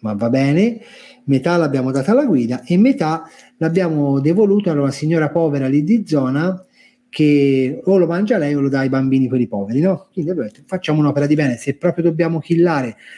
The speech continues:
noi in albergo ca-, ci facevamo con due buste di pesce che dopo tre giorni si andava via, no?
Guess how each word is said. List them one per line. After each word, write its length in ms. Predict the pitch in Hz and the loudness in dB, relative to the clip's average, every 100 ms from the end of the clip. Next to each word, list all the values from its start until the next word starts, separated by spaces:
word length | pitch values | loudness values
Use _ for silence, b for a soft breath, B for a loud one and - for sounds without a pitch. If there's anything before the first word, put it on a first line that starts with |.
| B | B
noi 180 | 175 190 | 2 2
in 100 | 160 | 2
albergo 460 | 143 175 175 147 | 2 0 0 -2
ca-, 140 | - 123 | -4 -6
ci 120 | 139 | -4
facevamo 540 | 156 139 165 175 143 | -4 -2 0 0 -2
con 200 | 135 127 | -2 -4
due 120 | 123 | -2
buste 340 | 123 135 - 139 | 0 0 0 -4
di 80 | 123 | -2
pesce 640 | 139 139 131 - 120 113 _ | 0 0 0 -4 -6 -8 _
che 140 | 120 | -8
dopo 180 | 120 123 | -6 -6
tre 180 | 131 120 | -4 -2
giorni 240 | 139 135 | 0 0
si 80 | 123 | -2
andava 320 | 123 120 123 | -4 -4 -2
via, 180 | 113 107 | -2 -2
no? 260 | 156 175 | 0 -2